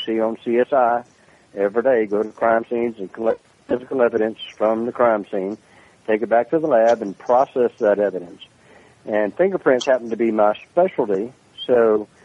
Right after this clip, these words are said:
uh, a few years ago, back in the early ninety, uh, nineteen nineties, I started to, uh, do some research on trying to be able to determine gender and, uh,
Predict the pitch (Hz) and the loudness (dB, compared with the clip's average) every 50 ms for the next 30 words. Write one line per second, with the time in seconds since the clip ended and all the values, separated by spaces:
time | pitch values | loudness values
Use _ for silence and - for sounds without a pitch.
0 | _ _ _ _ _ _ - - 113 107 107 104 104 101 101 - - 117 - - | _ _ _ _ _ _ -4 0 2 4 4 4 2 0 -2 -4 -6 -6 -2 -2
1 | 131 131 127 127 139 165 180 180 160 147 113 107 107 104 107 98 113 110 113 110 | -2 0 0 2 2 2 2 0 -2 -2 0 2 2 2 2 2 2 0 0 0
2 | - - 110 104 104 104 104 104 104 107 113 110 110 113 - _ _ _ _ _ | -2 -8 -10 -8 -6 -6 -4 -4 -4 -6 -8 -12 -18 -20 -20 _ _ _ _ _
3 | _ _ _ _ _ _ _ 127 123 127 117 110 107 104 110 113 117 135 143 139 | _ _ _ _ _ _ _ 0 0 2 2 0 0 2 2 2 4 4 4 2
4 | 120 107 98 101 113 107 107 104 107 117 117 107 - 120 110 107 107 110 127 143 | 0 -4 -4 0 0 2 2 2 0 -2 -2 -2 -4 -4 -4 0 0 2 2 2
5 | 139 113 92 92 104 107 _ _ _ _ _ _ _ _ _ _ - 104 101 101 | 2 0 -2 -4 -6 -8 _ _ _ _ _ _ _ _ _ _ -2 -2 -2 -2
6 | - - - 117 113 104 104 101 95 - - - 110 107 101 101 101 104 98 95 | -2 -2 0 2 2 2 0 -4 -4 -8 -10 -8 -6 -4 -4 -2 -2 -2 -2 -2
7 | 98 101 98 - - _ _ _ - - _ - 127 123 117 - - 110 98 104 | -4 -8 -10 -16 -20 _ _ _ -20 -20 _ -2 0 0 0 0 -4 -6 -2 0
8 | 127 170 180 - - 113 113 113 - 120 107 104 104 101 98 104 - _ _ _ | 2 2 2 2 2 0 0 0 -2 0 0 2 2 2 0 -4 -8 _ _ _
9 | _ _ _ _ _ _ _ _ _ - - 135 131 123 123 123 113 - 127 117 | _ _ _ _ _ _ _ _ _ -2 0 2 4 4 2 0 -2 -4 -8 -8
10 | 101 123 123 127 120 120 117 110 - - 110 95 101 101 - - 139 127 123 113 | -4 -2 0 2 2 2 0 -2 -6 -10 -8 -6 -8 -8 -4 -2 0 0 0 0
11 | 104 101 101 98 95 - 135 131 127 123 127 135 131 123 - - 120 104 104 98 | -2 -4 -6 -8 -6 -4 -2 -2 -2 0 -2 -2 -2 -2 -6 -6 -4 -2 0 0
12 | 98 98 101 98 - _ _ _ _ _ _ _ _ _ _ _ _ - - 107 | 0 -2 -4 -8 -14 _ _ _ _ _ _ _ _ _ _ _ _ -10 -4 -2
13 | 98 95 95 92 90 | -2 0 -2 -4 -8